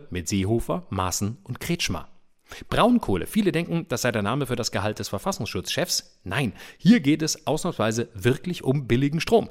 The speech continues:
Aber ganz ehrlich, für billigen Strom hätte man doch wirklich was anderes platt machen können als Wald. Irgendwas, was keiner mehr braucht. Duisburg, das Oktoberfest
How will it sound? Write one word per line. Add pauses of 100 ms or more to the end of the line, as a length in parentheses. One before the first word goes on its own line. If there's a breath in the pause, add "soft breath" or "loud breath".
(180 loud breath)
Aber
ganz
ehrlich, (160 loud breath)
für
billigen
Strom (160 loud breath)
hätte
man
doch
wirklich
was
anderes
platt
machen
können
als
Wald. (180)
Irgendwas,
was
keiner
mehr
braucht. (240)
Duisburg,
das
Oktoberfest